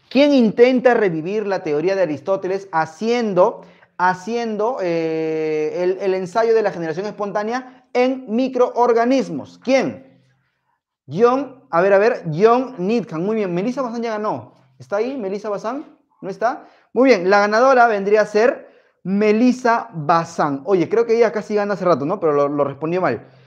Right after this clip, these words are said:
Muy bien, Reddy no, no, Reddy no. Reddy Reddy no fue, ¿ya? Reddy fue el, la carne entera, fue el primero que refutó a Aristóteles. Pero después de Reddy vino John Needham, después de haber hablado con Leeuwenhoek,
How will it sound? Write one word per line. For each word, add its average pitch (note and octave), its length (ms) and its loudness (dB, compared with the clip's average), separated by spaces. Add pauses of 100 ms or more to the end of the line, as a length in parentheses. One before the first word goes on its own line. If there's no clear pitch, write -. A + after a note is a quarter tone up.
(680)
Muy G3 160 -4
bien, C3 100 -8
Reddy B3 400 4
no, A#3+ 400 4
no, A3 300 0
Reddy B3 380 2
no. G3+ 520 -2
Reddy B3 800 2 (320)
Reddy A3+ 320 0
no G#3 180 -2
fue, F3+ 320 -2
¿ya? C3 280 0
Reddy G#3+ 340 -2
fue A3 340 -2
el, D#3 380 -2
la C3+ 180 -6
carne G3 300 -2
entera, E3 640 0
fue F#3+ 160 -2
el A3 100 -4
primero G3 440 0
que F3+ 80 -2
refutó D#3 360 -4
a - 20 2
Aristóteles. E3+ 540 -2 (300)
Pero F#3 140 2
después G3 260 2
de C#4+ 80 6
Reddy B3 420 2
vino B3+ 720 -2 (100)
John A#3 240 2
Needham, A3 460 -4
después E3 320 -2
de G#3 80 2
haber G3 220 0
hablado F#3 340 0
con F3+ 180 -2
Leeuwenhoek, G3+ 540 -4